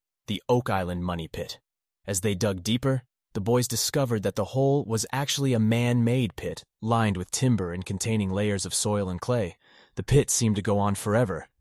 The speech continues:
and every ten feet or so, the boys would find a layer of logs which they assumed had been placed there to prevent the pit from collapsing. But the boys soon discovered that the pit was not only deep, but booby-trapped. As they dug deeper,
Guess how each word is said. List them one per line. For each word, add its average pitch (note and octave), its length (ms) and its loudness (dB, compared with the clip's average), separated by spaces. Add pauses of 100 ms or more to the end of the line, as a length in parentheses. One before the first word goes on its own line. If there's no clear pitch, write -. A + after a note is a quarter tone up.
(260)
and A#2+ 200 0
every D3+ 320 2
ten C3+ 340 0
feet D3 240 0
or G#2+ 80 2
so, D#2+ 340 -4 (340)
the C3 60 4
boys D3+ 300 6
would B2 140 0
find A#2+ 260 2
a A2 60 2
layer G#2+ 300 2
of F#2 120 -2
logs G2 540 0
which - 180 -4
they G2+ 120 -2
assumed G2+ 380 0
had F#2+ 120 -6
been F#2+ 160 -2
placed C3 360 0
there F2 160 -4
to - 120 -8
prevent G#2 320 -2
the F2 80 -8
pit A#2 200 0
from G2+ 140 -4
collapsing. G#2+ 560 -2 (580)
But A#2+ 140 -2
the B2+ 80 2
boys C#3+ 400 4
soon C#3 240 2
discovered A2+ 480 -2
that G#2+ 140 -6
the G2 160 -6
pit - 360 -6
was A2+ 200 -4
not B2+ 200 0
only A#2 300 0
deep, C#3 320 -2 (480)
but G2 120 -4 (100)
booby-trapped. G2 720 -4 (640)
As G#2 160 -4
they G#2+ 160 0
dug B2+ 280 0
deeper, G2+ 440 -2